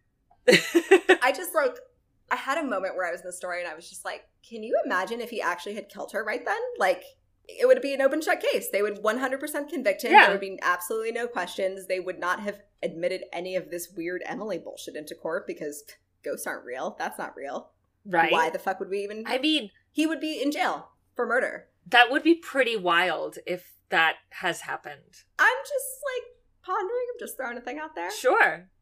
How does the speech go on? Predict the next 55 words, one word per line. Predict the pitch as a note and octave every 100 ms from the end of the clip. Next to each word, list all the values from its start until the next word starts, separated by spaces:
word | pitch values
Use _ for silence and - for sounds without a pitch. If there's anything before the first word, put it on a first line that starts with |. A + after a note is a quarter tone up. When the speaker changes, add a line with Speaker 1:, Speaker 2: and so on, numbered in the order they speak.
| _
Speaker 2:
I'm | A3 A#3
not | G#3 F#3+
saying | - F3+ F3+
I | F3
believe | F#3 F3+
that | F#3 G3+
has | A3 -
happened | A#3+ - F#3 G4
and | F3+ E3+
is | E3
true, | - - F4+
but | - -
I | E3+ E3
just, | E3+ -
like, | F3+ D#3+ -
had | G3+
a | G3+
moment | G3
where | G3 D#3+
I |
was | -
like, | D3 -
"If | -
he | E4
actually | G4 -
killed | F3 E3+ A#3
her |
right | B3+ B3+
now, | D#4 -
it |
would | G#3
be | - D3 C#3 -
really | D3 D3+ D3 C#3+ C#3+
bad | F#2+ E2
for | D#3
him." | D#3 C#3
There | E3+
is | F#3
literally | E3 D#3 D#3+ D#3+ D#3+
no | D#3 D3
way | D3
he | E3 D3+
could | D3+
explain | C#3 - C#3+ D3+
his | -
way | G2+
out | C3+
of | D3
this | E3
that | - -
anyone | C#3+ D2
would | -
believe | - - -
him. | - - _ _ _ _ _ _
Speaker 1:
Yeah, | E3+ E3+ F#3